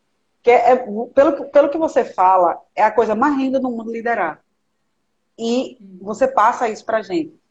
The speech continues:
Speaker 1: sabe? Você não é uma líder que simplesmente lidera e que a gente, tipo,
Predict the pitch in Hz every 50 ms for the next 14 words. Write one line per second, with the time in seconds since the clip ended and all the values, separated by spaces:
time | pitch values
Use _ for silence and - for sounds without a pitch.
0 | _ _ _ _ _ _ _ 180 170 175 170 233 - - - _ _ _ _ _
1 | _ - 226 220 240 240 233 226 233 220 208 190 185 180 170 170 170 160 165 -
2 | _ - 190 180 175 170 165 160 160 - - _ _ - - 208 208 214 190 185
3 | 202 190 190 190 196 180 160 175 180 185 190 185 185 185 180 190 190 185 190 185
4 | 180 180 - 196 185 - 180 175 170 156